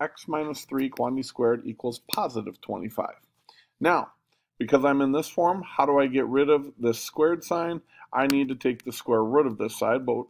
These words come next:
whenever I take square root of this side, I need to do the same for this side. So on this side, the square and the square roots will cancel, so I've just simply got x minus three.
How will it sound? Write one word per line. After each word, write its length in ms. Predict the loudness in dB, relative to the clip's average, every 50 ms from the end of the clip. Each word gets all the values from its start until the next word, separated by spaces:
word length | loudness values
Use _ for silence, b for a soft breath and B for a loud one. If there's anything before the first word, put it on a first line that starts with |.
| _ _
whenever 340 | -8 -6 -4 -2 0 0 0
I 60 | 0
take 220 | -2 -2 -4 -4
square 220 | -6 -4 -2 0 0
root 100 | 0 -2
of 100 | -2 -2
this 160 | -2 -2 -2
side, 320 | 2 2 4 4 4 2
I 80 | 0 -2
need 220 | -2 -2 -2 -2
to 60 | -4 -4
do 180 | -4 -4 -4
the 100 | -4 -6
same 300 | -8 -10 -8 -8 -8 -8
for 160 | -6 -4 -4
this 180 | -4 -4 -6 -6
side. 320 | -6 -4 -2 -2 -2 -4 -8 _ b b b b b b b b b
So 240 | 4 6 8 8 8
on 180 | 8 6 6 4
this 180 | 2 0 4
side, 240 | 4 6 6 6 4
the 80 | 0 -4
square 320 | -4 0 4 4 6 6
and 120 | 4 2
the 40 | -2
square 240 | -4 0 2 2 4
roots 280 | 4 2 0 -2 -4 -8
will 80 | -10
cancel, 480 | -6 -6 -6 -6 -6 -4 -4 -4 -4 -2
so 160 | 0 0 0
I've 100 | 0 0
just 180 | -4 -6 -6 -4
simply 300 | -6 -6 -4 -4 -4 0
got 280 | 0 0 0 0 -4
x 220 | -10 -10 -10 -8 -6
minus 340 | -4 -4 -4 -6 -8 -12
three. 360 | -12 -10 -8 -8 -6 -8 -10